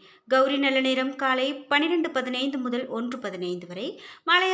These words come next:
ஆறு முப்பது முதல் ஏழு முப்பது மணி வரை. ராகு காலம் பத்து முப்பது முதல் பனிரெண்டு மணி வரை. குளிகை ஏழு முப்பது முதல் ஒன்பது மணி வரை. யமகண்டம் மூன்றிலிருந்து நான்கு முப்பது மணி வரை. இன்று உத்திரட்டாதி மற்றும் ரேவதி நட்சத்திரக்காரர்களுக்கு சந்திராஷ்டமம்.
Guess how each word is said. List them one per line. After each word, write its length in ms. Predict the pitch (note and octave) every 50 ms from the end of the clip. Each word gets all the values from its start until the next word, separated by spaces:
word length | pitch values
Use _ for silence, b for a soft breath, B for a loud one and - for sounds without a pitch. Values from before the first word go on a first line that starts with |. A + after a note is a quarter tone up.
| F4+ F4
ஆறு 200 | F4 F#4 G#4 G4+ F#4+
முப்பது 320 | F4 E4+ - E4+ D#4 D#4+ C#4+
முதல் 300 | C#4 C4 C4 B3+ C#4 C#4 B3
ஏழு 220 | A#3 A#3+ B3+ A#3+ A#3+
முப்பது 360 | G#3+ F#3 - - G#3 G#3 B3+
மணி 220 | A#3+ A3 F#3+ F#3 F#3 F3+
வரை. 180 | F3+ F#3 F#3+ F#3 F3+ B B B B B B B3+
ராகு 300 | C4 C4+ C#4 C4 C#4+ -
காலம் 360 | - B3+ B3 B3+ B3+ C4 C4 -
பத்து 260 | C4+ C4 C4+ - D4
முப்பது 320 | C#4 C#4 C4+ C4+ C4+ C4 B3
முதல் 140 | B3+ B3+ B3 C4 D4+ -
பனிரெண்டு 400 | E4 E4 F4 F#4+ F#4+ D#4 A#3 G#3 F#3
மணி 180 | F#3 F3 F3 F3+
வரை. 220 | F#3 F#3 F#3 F#3+ F3+ F3 B B B B B B
குளிகை 380 | - E4+ D#4+ E4+ D#4+ D4 D#4 D#4+ D4 C#4
ஏழு 220 | C#4 C#4+ D4 D4 D4+
முப்பது 340 | C#4+ C#4 C#4 C#4 C#4+ C4+ C#4
முதல் 280 | C4 C#4 B3+ C4 C4+ D4 -
ஒன்பது 340 | C4+ C#4+ D#4 F4+ G4+ G4+ C#4
மணி 200 | A3+ G3 F3+ F3+ F3
வரை. 220 | F3+ F3+ F#3+ F#3 F3+ - B B B B B B
யமகண்டம் 520 | B3+ C#4 D4 D4 C#4 C#4+ C4+ B3+ C#4 C4+ C4+
மூன்றிலிருந்து 640 | C4+ C#4 C#4 C4+ C#4 C#4 D4 C#4+ D4 C#4 C#4 D4 C#4+ C#4+ C#4+
நான்கு 280 | D4 D#4+ E4 E4+ F#4 D4+
முப்பது 320 | C#4 A#3 - - G#3 A#3
மணி 200 | A3+ G#3 F#3 F#3+
வரை. 240 | F#3 F#3 F3+ F#3 F#3 F3+ F3 B B B B B B B
இன்று 280 | F4 F#4+ F#4+ D#4 F4 F#4 F#4 F#4+
உத்திரட்டாதி 680 | F4 E4+ - - F#4+ G4+ G4 F#4 F#4+ F4 E4 D#4+ E4 E4 D4+
மற்றும் 340 | D4+ D#4 D#4 - D4+ D4+ D4
ரேவதி 420 | D4 D4+ D#4 E4 F4 F4 F4 E4 D4
நட்சத்திரக்காரர்களுக்கு 1000 | C#4+ C#4+ C4+ C4 C4 B3+ B3 B3 A3+ G#3+ G#3+ G3+ G3 G3+ G3+ G3+ G3+ - E4+ F#4+ F#4
சந்திராஷ்டமம். 840 | - D#4 A#3+ G#3 G3 F#3+ F#3 F#3 F#3 - - G3 G3 F#3+ F#3+